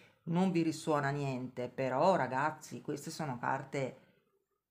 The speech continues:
molto, molto belle, molto, molto, molto belle. Qui c'è qualcosa che, eh, all'improvviso si capovolge, si, eh, cambia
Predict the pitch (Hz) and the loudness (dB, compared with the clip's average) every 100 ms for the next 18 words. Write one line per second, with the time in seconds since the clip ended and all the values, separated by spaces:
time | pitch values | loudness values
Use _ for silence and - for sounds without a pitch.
0 | _ _ - 165 208 233 170 147 135 143 | _ _ -2 4 6 6 4 2 -4 -6
1 | 127 143 190 147 139 123 120 117 117 123 | -4 0 0 0 -4 -6 -4 -6 -6 -8
2 | 139 165 208 196 196 156 131 151 156 127 | -6 -2 -2 -2 -4 -4 -4 -6 -6 -6
3 | 131 135 117 113 113 - 143 - 254 240 | -8 -8 -6 -6 -6 -10 -10 -6 -2 -2
4 | 214 202 202 240 240 226 214 - 226 226 | 0 -2 0 0 0 0 -2 0 0 0
5 | 226 - - - _ _ _ - - _ | -4 -18 -20 -20 _ _ _ -18 -18 _
6 | _ _ - - 82 - 80 - 80 80 | _ _ -18 -16 -16 -14 -14 -14 -14 -14
7 | 82 - 196 220 226 208 196 233 208 - | -14 0 4 4 6 4 4 2 0 -2
8 | 196 185 185 170 151 139 135 143 143 - | 0 0 2 2 4 4 2 -2 -6 -2
9 | 208 202 - 127 - - - - 226 214 | 0 0 -2 -8 -10 -12 -12 4 8 8
10 | 226 226 233 233 240 240 | 8 4 6 8 6 4